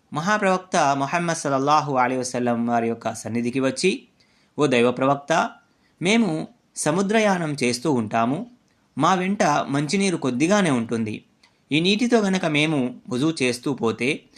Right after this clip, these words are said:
దాహంతో చచ్చిపోతాము, కాబట్టి మేము సముద్రపు నీటితో వజూ చేయవచ్చా?" అని ప్రశ్నించాడు. దీనికి సమాధానంగా, "ఆ నీరు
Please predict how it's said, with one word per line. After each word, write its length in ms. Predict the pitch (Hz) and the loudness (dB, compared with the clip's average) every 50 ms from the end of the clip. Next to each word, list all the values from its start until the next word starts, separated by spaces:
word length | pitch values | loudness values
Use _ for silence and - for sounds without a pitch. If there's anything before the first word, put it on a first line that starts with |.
| - _ _ _ - | -20 _ _ _ -4
దాహంతో 540 | 120 127 143 156 156 180 214 202 196 185 156 | 0 2 4 4 4 2 0 0 0 -2 -2
చచ్చిపోతాము, 840 | 139 - 120 107 - - 147 151 139 120 - 120 113 107 110 107 - _ _ _ _ _ _ _ _ _ - | -2 -2 -4 -4 -4 -4 -2 -2 -2 0 0 0 0 -2 -4 -8 -12 _ _ _ _ _ _ _ _ _ -2
కాబట్టి 380 | 170 185 190 214 226 226 214 196 | 0 0 0 0 0 0 0 0
మేము 400 | 170 175 196 208 175 120 101 - - _ _ _ _ _ - | 2 2 2 4 2 2 0 -4 -12 _ _ _ _ _ -12
సముద్రపు 520 | - - 139 151 180 202 220 220 220 214 | -4 -2 0 0 2 0 0 0 0 0
నీటితో 640 | 208 196 196 190 180 190 185 196 185 180 165 165 - _ _ _ _ - | 0 0 0 0 0 0 -2 0 0 0 -2 -4 -6 _ _ _ _ -2
వజూ 240 | 123 120 123 175 196 190 190 | 0 0 2 2 2 2 2
చేయవచ్చా?" 680 | 170 170 160 151 147 143 147 - 139 131 127 131 - - - _ _ - | 2 4 4 2 0 0 0 0 2 2 2 0 -2 -8 -18 _ _ -10
అని 140 | - 143 180 | -8 -6 -4
ప్రశ్నించాడు. 680 | 190 185 131 - - 127 120 110 - 110 104 104 104 101 - _ _ _ _ _ _ _ _ _ - - | -2 -4 -4 -4 -2 -4 -2 -2 -2 -4 -4 -4 -6 -10 -12 _ _ _ _ _ _ _ _ _ -4 0
దీనికి 280 | 156 202 226 233 240 | 0 2 2 2 0
సమాధానంగా, 1000 | 202 - 160 170 196 220 208 208 180 180 180 180 180 180 147 127 127 143 175 - - _ _ _ _ _ _ - - | 2 2 2 2 2 2 2 0 0 0 -2 0 0 2 2 2 2 0 -4 -12 -20 _ _ _ _ _ _ -6 -2
"ఆ 120 | 131 127 | -2 0
నీరు 440 | 127 131 135 147 156 185 240 381 - | 2 4 4 6 6 6 4 4 0